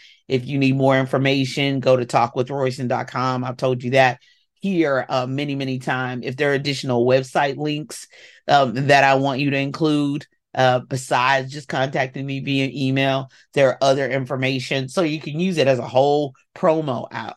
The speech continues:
outlet. Um, you can also put your social media handles in there too as well. So I have,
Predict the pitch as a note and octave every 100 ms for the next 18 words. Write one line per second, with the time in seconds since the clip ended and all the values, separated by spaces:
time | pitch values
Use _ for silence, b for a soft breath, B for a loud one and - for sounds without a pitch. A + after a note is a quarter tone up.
0 | - B2+ A#2+ A2+ A#2+ - _ b b _
1 | - D3+ D3+ C3 E3+ F3+ - D3 F3 F#3
2 | A3 G#3+ A#3+ F#3 G3 G3 - A3 A3 G#3+
3 | G3 G3+ G3 C3+ - - _ D#3 C3+ B2+
4 | B2 B2 A#2+ A#2 A#2 A#2+ C3+ B2+ A#2 A#2+
5 | A#2 - - b b b b - C#3 C3+
6 | D3 F3+ E3+ C#3 C3